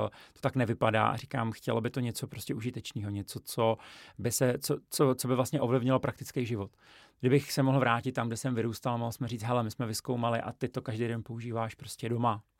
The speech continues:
v kuchyni.“ Teď to tahám hodně za uši, ale mně se to jako líbí a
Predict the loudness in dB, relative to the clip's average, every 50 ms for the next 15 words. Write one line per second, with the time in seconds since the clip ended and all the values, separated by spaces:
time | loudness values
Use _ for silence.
0 | _ -20 -20 -20 -18 -6 2 4 6 6 6 4 2 -2 _ -10 -8 -8 -8 -8
1 | -8 -10 -8 -4 -2 -2 0 -2 -2 -2 -4 -2 -2 0 0 0 -2 -2 -6 -8
2 | -10 -12 -12 -18 -20 -18 -18 -16 -18 -18 -6 0 2 4 6 6 6 6 4 2
3 | 0 -2 -2 -2 0 0 0 2 2 0 0 0 -2 -2 -4 -2 2 4 4 4
4 | 2